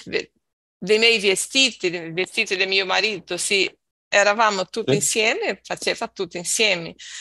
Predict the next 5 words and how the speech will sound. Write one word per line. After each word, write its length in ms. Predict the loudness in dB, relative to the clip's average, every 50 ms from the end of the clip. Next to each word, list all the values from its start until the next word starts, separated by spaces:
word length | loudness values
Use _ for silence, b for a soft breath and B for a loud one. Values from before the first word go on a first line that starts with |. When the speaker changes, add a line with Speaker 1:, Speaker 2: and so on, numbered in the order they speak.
| B B _
Speaker 1:
Però 260 | -2 0 0 0 -2
con 280 | -2 -6 -12 -12 -12 _
questo 540 | _ 0 0 0 0 -2 -4 -4 -2 0 2
è 140 | 2 2 2
stato, 920 | 0 0 0 0 0 0 -2 _ -2 -2 0 0 -2 -2 -2 -4 -6 -8